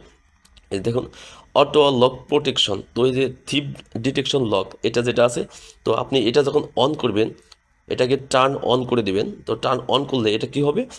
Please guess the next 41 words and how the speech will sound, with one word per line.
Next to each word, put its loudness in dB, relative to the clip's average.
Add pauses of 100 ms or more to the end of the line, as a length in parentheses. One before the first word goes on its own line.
(120)
তো -4
চুরে 0
যখন 4
নিয়ে 2
দৌড় 2
দিবে, 2
অটোমেটিক্যালি 0
আপনার 0
ফোনটা -2 (580)
লক 4
হয়ে 0
যাবে। 0
এটা -6
কী -2
জন্য 4
লক, 2
কীভাবে 2
লক 2
হবে? 0
এটা 0
হচ্ছে 0
আপনার 0
ফোনের -2
যে, -4
আহ, -2
ফোনে 2
থাকা -2
সেন্সর 0
এবং 0
Bluetooth-এর 0
মাধ্যমে 0
এটাকে -2 (540)
ডিটেক্ট 0
করবে 2
এবং 2
অটোমেটিক্যালি 0
সেন্সর 0
এটাকে -2
অফ -2
করে 0
দিবে। -4